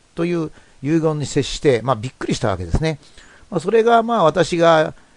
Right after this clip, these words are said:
日本陸軍というのは本当にどうなんだろうかということを調べたきっかけになりました。その結果、私の日本陸軍に対する印象は非常に大きく変わってですね、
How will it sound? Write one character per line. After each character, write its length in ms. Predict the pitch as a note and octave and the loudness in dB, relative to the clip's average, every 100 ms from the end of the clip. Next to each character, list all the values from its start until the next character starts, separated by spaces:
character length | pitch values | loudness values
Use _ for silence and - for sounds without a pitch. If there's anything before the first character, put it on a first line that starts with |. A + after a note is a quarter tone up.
| D3+ | -6
日 80 | D#3+ | -2
本 160 | F3 | -2
陸 220 | E3 F3 | -2 -4
軍 160 | F3+ D#3 | -6 -6
と 40 | |
い 20 | B2+ | -4
う 20 | |
の 60 | |
は 60 | A#2 | -4
本 180 | C#3+ E3 | -6 -4
当 80 | F3+ | -4
に 100 | E3+ | -2
ど 100 | G3+ | -2
う 20 | |
な 100 | E3+ | -2
ん 60 | B2+ | -2
だ 80 | |
ろ 100 | G2+ | -4
う 60 | G2 | -4
か 200 | - - _ _ | -8 -12 _ _
と 60 | D#3 | -8
い 60 | D#3 | -6
う 60 | |
こ 80 | D#3 | -4
と 100 | E3 | -4
を 80 | C3+ | -4
調 200 | - D3+ | -2 -2
べ 100 | C3 | -2
た 140 | B2 | -6
き 140 | - - | -8 -10
っ 20 | |
か 180 | - D#3 | -6 0
け 100 | D#3 | 0
に 60 | |
な 80 | C3+ | -2
り 60 | B2+ | -6
ま 100 | A2 | -8
し 80 | - | -10
た。 180 | - - _ _ _ _ - | -12 -16 _ _ _ _ -20
そ 120 | - G3 | -12 -8
の 120 | F3+ | -4
結 180 | F#3+ - | -4 2
果、 80 | |
私 300 | E3+ F3 E3+ | 2 2 -2
の 180 | F3 E3+ | -2 -4
日 100 | D#3+ | -2
本 160 | E3+ D#3+ | -2 -2
陸 220 | D3 D#3+ | -6 -6
軍 140 | C#3+ | -6
に 100 | B2 | -6
対 220 | G#2+ A2+ G#2 | -2 -2 -2
す 100 | A2+ | -6
る 140 | A2 | -6
印 220 | A#2 G#2+ | -8 -6
象 100 | A2+ | -2
は 160 | A2 G2+ | -2 -4
非 120 | G#2 | -8
常 200 | C#3+ G3+ | -8 -6
に 80 | G#3+ | -4
大 100 | G#3+ | -6
き 80 | - | -8
く 160 | - | -12
変 120 | B2+ B2 | -2 -2
わ 60 | |
っ 40 | A#2+ | -2
て 120 | A#2 | -8
で 100 | F#2+ | -8
す 100 | A#2+ | -6
ね、 200 | F3 | -6